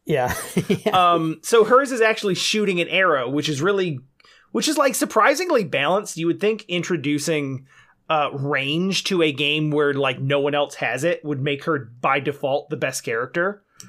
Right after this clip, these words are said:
Speaker 1: Sure.
Speaker 2: But it's not that good because it does way less damage than, like, a regular melee attack.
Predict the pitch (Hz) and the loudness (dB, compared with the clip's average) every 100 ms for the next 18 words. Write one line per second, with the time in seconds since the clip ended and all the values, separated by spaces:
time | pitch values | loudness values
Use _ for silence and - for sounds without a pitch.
0 | _ _ _ - 160 120 190 180 - _ | _ _ _ -6 -4 2 2 2 -4 _
1 | - 311 320 339 427 554 494 160 139 127 | -6 -6 -4 -2 2 2 0 -4 -10 -4
2 | 147 151 190 - 127 160 165 226 311 294 | 0 2 0 -4 -6 0 2 2 0 -8
3 | _ _ _ _ - 180 190 226 214 208 | _ _ _ _ -6 -4 0 2 2 2
4 | 214 294 254 156 180 202 214 208 202 - | 2 2 2 0 4 6 6 4 2 -6
5 | _ - 170 180 196 160 147 165 160 156 | _ -2 0 2 0 -2 -2 0 2 2
6 | 156 143 147 160 151 135 127 139 170 185 | 2 0 0 0 0 0 -2 0 0 2
7 | 208 220 220 - | 2 2 -2 -12